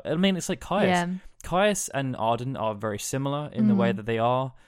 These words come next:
Speaker 1: They're both kind of these immortal beings who got cursed with something by trying to do something good.
Speaker 2: Yeah.
Speaker 1: And, and then they had to kind of live with that. And I think with, uh, with episode art and prologue, they're trying to show that transformation of how,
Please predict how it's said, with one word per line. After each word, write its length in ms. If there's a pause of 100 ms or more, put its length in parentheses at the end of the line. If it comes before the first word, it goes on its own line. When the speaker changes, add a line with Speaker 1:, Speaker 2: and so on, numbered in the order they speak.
(240)
Speaker 1:
They're 120
both 400
kind 180
of 80
these 420
immortal 680
beings 680
who 460 (520)
got 300
cursed 460
with 120
something 640
by 180
trying 300
to 60
do 180
something 460
good. 360 (140)
Speaker 2:
Yeah. 340 (400)
Speaker 1:
And, 400 (100)
and 180
then 120
they 120
had 240
to 400
kind 160
of 80
live 200
with 140
that. 300 (140)
And 400 (580)
I 100
think 320
with, 380
uh, 280
with 120
episode 360
art 140
and 100
prologue, 420
they're 100
trying 260
to 60
show 360
that 320
transformation 720
of 100
how, 440